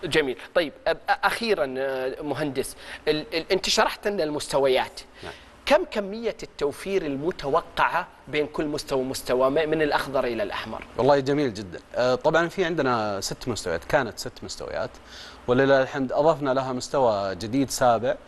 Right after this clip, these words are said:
Speaker 2: اللي هو ممتاز بلس، وهو الأعلى كفاءة.
Speaker 1: نعم.
Speaker 2: وقيمة الفرق اللي تراوح في الوفر في الوقود بين كل مستوى وآخر يتراوح بين أربعة ونص في المية إلى خمسة ونص.
Speaker 1: آه.
Speaker 2: بما معنى، مثلًا لو اشتريت مركبة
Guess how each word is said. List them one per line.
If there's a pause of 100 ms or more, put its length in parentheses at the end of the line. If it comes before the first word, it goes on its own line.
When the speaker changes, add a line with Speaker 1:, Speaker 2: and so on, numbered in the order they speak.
(200)
Speaker 2:
اللي
هو
ممتاز (300)
بلس، (180)
وهو
الأعلى
كفاءة. (320)
Speaker 1:
نعم. (260)
Speaker 2:
وقيمة
الفرق
اللي
تراوح
في
الوفر
في
الوقود
بين
كل
مستوى
وآخر
يتراوح
بين
أربعة
ونص
في
المية (460)
إلى
خمسة
ونص. (340)
Speaker 1:
آه. (100)
Speaker 2:
بما
معنى، (440)
مثلًا
لو
اشتريت
مركبة